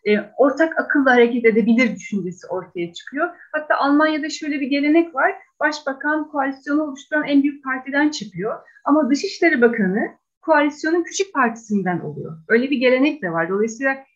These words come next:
şimdi eğer bu trafik lambası adı verilen koalisyon olursa muhtemelen Dışişleri Bakanı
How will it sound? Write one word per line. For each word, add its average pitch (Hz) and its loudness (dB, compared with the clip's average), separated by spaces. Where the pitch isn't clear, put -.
şimdi 285 -2
eğer 277 2
bu 277 -10
trafik 285 -8
lambası 269 -2
adı 240 -4
verilen 233 -2
koalisyon 254 -6
olursa 311 -2
muhtemelen 294 -2
Dışişleri 320 -4
Bakanı 214 -2